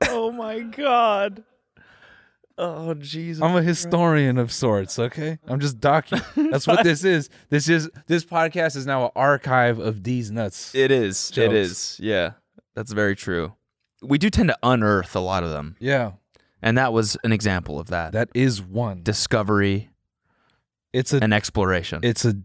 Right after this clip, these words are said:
Speaker 2: it's a tasteless one to use.
Speaker 1: Oh, yeah, I would never use it.
Speaker 2: You should <laughs> never.
Speaker 1: No, no, no.
Speaker 2: You should never.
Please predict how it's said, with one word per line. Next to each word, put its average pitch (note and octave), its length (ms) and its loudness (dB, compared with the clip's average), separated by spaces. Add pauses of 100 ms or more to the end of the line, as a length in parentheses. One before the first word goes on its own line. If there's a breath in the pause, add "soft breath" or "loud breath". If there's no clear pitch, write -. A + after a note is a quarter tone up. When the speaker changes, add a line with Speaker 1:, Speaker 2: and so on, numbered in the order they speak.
(240)
Speaker 2:
it's C3+ 200 2
a A#2 80 4
tasteless C#3 580 0
one A2+ 160 -2
to G#2+ 60 -2
use. A2+ 340 0
Speaker 1:
Oh, A2 80 4
yeah, G#2 160 4
I G2 40 4
would G2 140 0
never G2+ 220 0
use C#2 180 -12
it. B1+ 180 -18
Speaker 2:
You B2 100 -2
should A2+ 200 0
<laughs> B2 200 4
never. C3 340 4
Speaker 1:
No, A2 200 0
no, F#2 80 -2
no. C#2 200 -12 (100)
Speaker 2:
You C3 120 0
should A2 240 0
never. F#2 480 0